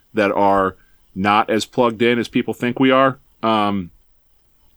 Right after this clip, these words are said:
may have heard that there may be some <laughs> opportunities for the club to do something there. Just because the, once you, once you get beyond the Harris Medunjanin level, it's just so desperately thin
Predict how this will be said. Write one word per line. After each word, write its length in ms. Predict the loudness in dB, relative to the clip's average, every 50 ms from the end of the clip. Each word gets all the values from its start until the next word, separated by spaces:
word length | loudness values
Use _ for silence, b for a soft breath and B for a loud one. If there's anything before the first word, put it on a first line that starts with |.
| _ _ -6
may 200 | 0 2 4 4
have 140 | 4 2 2
heard 300 | 2 2 2 2 2 0
that 120 | -2 -2
there 120 | -2 -2 0
may 180 | 0 0 0
be 140 | 0 -2 -4
some 340 | -4 -4 -6 -6 -6 -10 -10 _
<laughs> 40 |
opportunities 640 | -2 -2 -2 -2 -4 -6 -4 -4 -2 -2 -2 -4 -4
for 80 | -6 -8
the 60 | -10
club 240 | -6 -6 -6 -4 -4
to 60 | -6
do 160 | -4 -4 -4 -4
something 380 | -4 -8 -10 -10 -10 -10 -8
there. 240 | -8 -8 -8 -10 -12 b b b b b b b b b
Just 240 | 2 2 2 2 0
because 380 | -2 0 2 2 2 2 0
the, 280 | 0 0 2 2 0 b b b b b b b _ _
once 580 | -12 -10 -8 -4 0 2 2 2 2 0 0
you, 440 | 2 2 2 0 -2 -4 -8 -14 -18 -18 -20 -20 -20 _ _
once 340 | -4 0 0 0 0 0 -2
you 80 | -2 -4
get 320 | 0 2 2 2 2 0
beyond 560 | 0 0 2 2 2 2 2 2 0 -2 -6
the 160 | -4 -4 -4
Harris 260 | -2 0 0 0 -2 -2
Medunjanin 500 | -6 -4 -2 -2 -2 -2 -4 -4 -4 -2
level, 380 | -2 0 0 0 0 -2 b b b b b b
it's 140 | -2 -2 0
just 240 | 0 -2 -2 0 2
so 140 | 2 2 0
desperately 640 | 0 -2 -2 -2 -2 -2 -2 -6 -6 -4 -4 -6 -8
thin 520 | -8 -8 -8 -6 -6 -6 -8 -10 -12